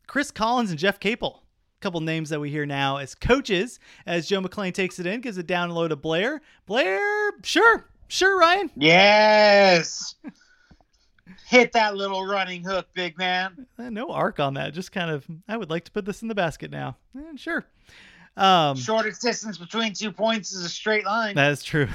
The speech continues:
Speaker 1: <laughs> It's true. Ten and seven. Oh, there we go. And some good defense as we're <laughs> crapping on Blair. He steps up twice now, taking care of business as, uh, they pull up over to Joe McClain, and he drains
Speaker 2: Buckets.
Speaker 1: one. There it is.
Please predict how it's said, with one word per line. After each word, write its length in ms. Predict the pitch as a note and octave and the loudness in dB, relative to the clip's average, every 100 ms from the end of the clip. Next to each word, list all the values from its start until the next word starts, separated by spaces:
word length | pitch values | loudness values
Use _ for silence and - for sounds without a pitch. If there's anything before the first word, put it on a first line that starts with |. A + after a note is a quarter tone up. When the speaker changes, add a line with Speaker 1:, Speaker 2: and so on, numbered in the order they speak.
| - | -6
Speaker 1:
<laughs> 20 | B2+ | -8
It's 120 | - - | -10 -12
true. 220 | - D3+ - - | -8 -8 -8 -18
Ten 180 | - A3+ | 0 2
and 120 | F4 | 2
seven. 280 | - A#3+ A#3 | 2 2 4
Oh, 100 | C4 C4 | 0 0
there 180 | G3 D4 | 0 0
we 80 | |
go. 160 | A#3 A#3 | 2 2
And 100 | B3+ | 2
some 140 | B3 | -2
good 200 | G#3 C#4 | 2 2
defense 420 | C#4 C#4 - C4+ B3 | 4 4 4 4 2
as 140 | F3+ | 2
we're 100 | F#3+ | 2
<laughs> 20 | |
crapping 420 | - G#3+ F3 G#3 - | 2 2 4 2 2
on 320 | G3+ - F#3 | 0 0 -4
Blair. 580 | - - G3 F#3 C#4+ - - C#4 | -4 0 2 6 4 2 -6 -6
He 120 | C4+ | -6
steps 420 | - - G#3+ A3 | -2 2 4 4
up 220 | G#3+ A3+ A3+ | 4 4 4
twice 400 | B3 G#3+ A3+ - | 4 4 4 2
now, 320 | F#3+ F#3 B3+ - - - | 4 6 4 -2 -18 -2
taking 220 | A#3+ A3 | 0 0
care 200 | A3+ G3+ | 2 2
of 80 | F#3 | 4
business 420 | G3+ A3 C4+ - - | 2 2 -4 -4 -2
as, 400 | F3+ E3 D3+ - - D3 | 2 2 0 -4 -16 -4
uh, 240 | F3 D#3 D#3 | 0 0 0
they 160 | F3 | -4
pull 220 | E3+ A3 A3 | 0 2 2
up 140 | A3 | 4
over 180 | G#3+ G#3 | 4 4
to 100 | F3 | 2
Joe 440 | D3 F3+ G#3+ A3+ | 2 2 6 4
McClain, 460 | A3+ A3 A3+ A#3+ F4+ | 4 0 -4 -2 -2
and 80 | G4 | 2
he 60 | E4+ | 6
drains 280 | D#4 G4 | 6 6
Speaker 2:
Buckets. 180 | G#4+ D#4+ | 8 8
Speaker 1:
one. 300 | F4 B3 E3 - | 8 4 0 -6
There 180 | F4+ F#4+ | -6 -2
it 200 | D4 F4+ | 0 2
is. 260 | G4+ - | 2 0